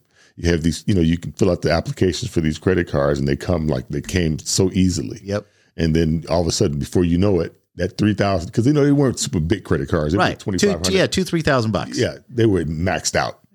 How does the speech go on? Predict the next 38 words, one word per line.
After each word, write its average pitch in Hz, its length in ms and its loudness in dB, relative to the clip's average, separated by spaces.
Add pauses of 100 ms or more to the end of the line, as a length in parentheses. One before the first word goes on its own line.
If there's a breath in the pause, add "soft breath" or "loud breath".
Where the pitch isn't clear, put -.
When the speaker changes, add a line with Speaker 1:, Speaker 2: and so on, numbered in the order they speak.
(280)
Speaker 2:
Quick. - 180 -2
Speaker 1:
Quickly. - 500 -2
Speaker 2:
Right, 107 420 -4
right. 92 360 -2
And 113 200 0
Speaker 1:
Quickly. 110 160 0
Speaker 2:
because 123 500 2
no 113 120 4
one 113 140 2
ever 104 200 0
sat 98 280 0
people 107 260 -6
down 147 340 2
to, 98 180 0 (220)
Speaker 1:
Right. 80 240 0
Speaker 2:
to 101 280 0
explain 151 540 0
the 127 80 2
credit 98 340 -2
card 90 460 -2
game, 82 400 -2
uh, 104 180 -2
and 101 240 0
why 107 220 2
you 110 260 0
should 110 320 2
and 101 160 0
shouldn't 92 300 0
use 104 240 2
them, 82 100 -6
right? 90 300 -2
I 98 100 -2
think 110 280 0
it 113 40 0
was 101 140 -2
the 101 80 0
mindset 107 600 0
for 90 340 -2